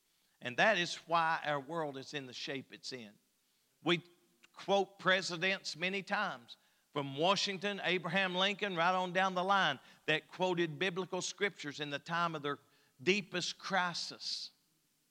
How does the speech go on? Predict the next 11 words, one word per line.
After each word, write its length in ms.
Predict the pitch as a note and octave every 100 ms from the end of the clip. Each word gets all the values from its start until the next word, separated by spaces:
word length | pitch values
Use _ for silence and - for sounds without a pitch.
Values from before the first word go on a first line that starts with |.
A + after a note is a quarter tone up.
| _ _ _ _ _ _ _ _ _ _ -
You 140 | D#3+
won't 200 | F3+ G3+
hear 220 | E3 A3 E3+
that 240 | C#3 C3+
in 140 | C3
our 140 | B2+ B2+
world 280 | A#2+ A#2+ -
today. 300 | F#2+ G#2+ - _ _ _ _ _ _ _ _ _ _ _ _ _ _ _ _ _ _
They 120 | - D#3+
won't 260 | G3+ F3
quote 460 | - A3+ G#3 -